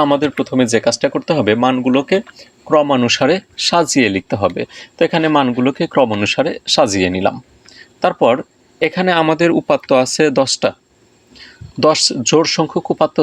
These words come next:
থাকলে আমরা দুইটা আগেই বাদ দিয়ে রাখবো, বিজোড় সংখ্যক উপাত্ত থাকলে একটা বাদ দেব। জোড় সংখ্যক উপাত্ত আছে দশটা উপাত্ত, দশ থেকে দুই বাদ দিলে থাকে আট, আটকে দুই দ্বারা ভাগ দিলে চার।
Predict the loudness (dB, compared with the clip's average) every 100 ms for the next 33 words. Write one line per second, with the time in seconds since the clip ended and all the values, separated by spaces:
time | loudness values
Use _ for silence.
0 | -2 -2 0 0 2 2 4 4 4 0
1 | 0 2 0 0 0 0 -2 -4 -12 -14
2 | -20 -20 -6 0 2 2 2 -2 -2 -4
3 | -2 0 0 -4 -4 0 0 -2 -4 0
4 | 0 -2 -6 -8 -14 -18 -20 _ _ _
5 | _ _ -4 0 2 2 2 -2 -2 -4
6 | -2 0 0 0 0 -2 -4 -6 _ -2
7 | 0 0 0 0 0 -4 -2 -4 -4 -20
8 | _ 0 0 0 -6 -2 0 2 2 0
9 | -2 -2 -4 -6 -2 -2 -2 -6 _ -20
10 | -12 -4 -4 -4 -2 0 2 2 2 2
11 | 2 0 0 2 2 0